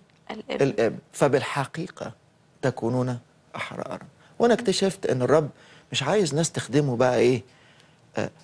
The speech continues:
Speaker 2: من ديسيبلين بقى وطاعة، "لا، لازم أطيع الرب، أنا ما أقدرش أعمل كده". ده الرب
Speaker 1: مم.
Speaker 2: عايز ناس تفيض حب
Speaker 1: مم.
Speaker 2: وحرية.
Speaker 1: مم.
Speaker 2: حرية. "يا رب،
Speaker 1: مم.
Speaker 2: أنا عايز أ-، عايز أعمل لك اللي أنت عايزه، بس مش قادر، حررني".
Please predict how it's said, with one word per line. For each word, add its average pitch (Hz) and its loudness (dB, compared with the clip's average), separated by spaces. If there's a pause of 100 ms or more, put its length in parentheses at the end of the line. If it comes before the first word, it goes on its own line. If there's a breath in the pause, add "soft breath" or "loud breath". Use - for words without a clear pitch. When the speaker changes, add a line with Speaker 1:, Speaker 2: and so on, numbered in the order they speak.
(100)
Speaker 2:
من 117 2 (280 loud breath)
ديسيبلين 113 -2
بقى - 2
وطاعة، 113 2 (140)
"لا، 175 0
لازم 156 0
أطيع 120 0
الرب، 135 0
أنا 160 2
ما 135 0
أقدرش 139 0
أعمل 110 -2
كده". 110 -10 (120)
ده 185 0
الرب 240 2
Speaker 1:
مم. 226 -8
Speaker 2:
عايز 202 -6 (320 soft breath)
ناس 196 -2
تفيض - -8
حب 175 -4 (840)
Speaker 1:
مم. 247 -8
Speaker 2:
وحرية. 180 2 (520)
Speaker 1:
مم. 269 -4 (140)
Speaker 2:
حرية. 214 0 (500 soft breath)
"يا 214 6
رب، 254 2
Speaker 1:
مم. 254 -6 (120)
Speaker 2:
أنا 190 2
عايز 233 2
أ-، 147 0 (160)
عايز 202 2
أعمل 180 2
لك 151 0
اللي 160 0
أنت 151 -4
عايزه، 147 0
بس 135 -4
مش 131 -2
قادر، 131 0 (180)
حررني". 143 2